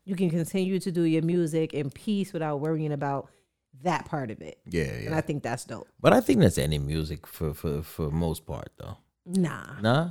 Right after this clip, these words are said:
Speaker 2: You don't think so?
Speaker 1: Nah. It's different.
Speaker 2: Yeah?
Speaker 1: It's, it's, and it's always been like that in reggae music.
Speaker 2: Okay.
Speaker 1: It's always been like that.
Speaker 2: All
Speaker 1: So
Speaker 2: right.
Speaker 1: they are the pioneers of that as well.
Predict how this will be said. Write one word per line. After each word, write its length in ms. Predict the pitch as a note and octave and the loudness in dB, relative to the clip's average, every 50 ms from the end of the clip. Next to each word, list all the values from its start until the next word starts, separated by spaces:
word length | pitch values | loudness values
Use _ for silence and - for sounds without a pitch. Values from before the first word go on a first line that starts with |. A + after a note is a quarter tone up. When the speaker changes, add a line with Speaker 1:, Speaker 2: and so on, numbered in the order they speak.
| E3+ - | -4 -4
Speaker 2:
You 100 | C3 B2+ | 0 2
don't 120 | C#3 C3+ | 2 4
think 160 | C#3+ D#3 C#3+ - | 4 4 2 2
so? 120 | D#3+ D#3+ | 0 -2
Speaker 1:
Nah. 140 | E3+ - C3+ - _ _ _ _ _ _ _ | -2 -6 -8 -14 _ _ _ _ _ _ _
It's 160 | - G3 G3+ | 0 0 0
different. 380 | G3+ F3 D3+ C3+ - C3 B2+ - _ - | 2 2 0 0 -2 -6 -10 -10 _ 2
Speaker 2:
Yeah? 280 | G2 F#2+ G2+ A2 A#2+ A#2+ - _ - | 6 8 8 8 8 6 0 _ 0
Speaker 1:
It's, 160 | G3 G3 E3+ | 2 2 4
it's, 200 | A3 B3+ A3 - | 4 4 4 4
and 140 | - - A3 | 4 6 6
it's 140 | A3 G#3 - | 6 6 6
always 440 | - A#3 A3+ A3+ A3+ G#3+ G3+ F#3+ | 8 10 12 12 12 12 12 12
been 160 | D#3+ F#3 F3 E3+ | 10 8 6 6
like 200 | E3 D#3 C3+ - | 6 4 4 4
that 260 | D3 C#3+ C3 A2 - - _ _ _ _ _ - | 4 2 2 0 -2 -10 _ _ _ _ _ -2
in 140 | F3+ F3+ | 2 2
reggae 260 | E3+ E3+ D#3 C#3+ C#3+ C3+ | 4 4 2 0 0 -2
music. 320 | C3+ B2 A2 - F2 - - _ - | -2 -4 -4 -8 -10 -14 -16 _ -4
Speaker 2:
Okay. 280 | - F2 F2+ E2+ - | -2 0 0 0 -2
Speaker 1:
It's 160 | C#3+ D3 D3 F3+ | -4 0 2 4
always 200 | E3+ D#3+ D3 C3 | 4 4 4 2
been 100 | C#3+ C3 | 2 0
like 140 | B2+ B2+ A2+ | 0 0 0
that. 100 | B2 B2+ | 4 6
Speaker 2:
All 60 | G3 | 8
Speaker 1:
So 60 | G3+ G3 | 8 10
Speaker 2:
right. 80 | - | 8
Speaker 1:
they 120 | - F#3+ G3+ | 8 8 8
are 120 | G3 F#3 | 8 8
the 80 | E3 F3 | 8 4
pioneers 500 | E3+ - F3+ E3 D#3+ D#3 D3+ D3+ C#3+ C3+ | 2 2 2 2 4 2 2 2 2 2
of 100 | D3 C#3 | 2 0
that 180 | C#3+ C#3 C3 B2 | 0 0 0 -2
as 100 | B2 B2 | -2 -4
well. 260 | C#3 B2 G#2 A2+ - | -4 -4 -4 -6 -8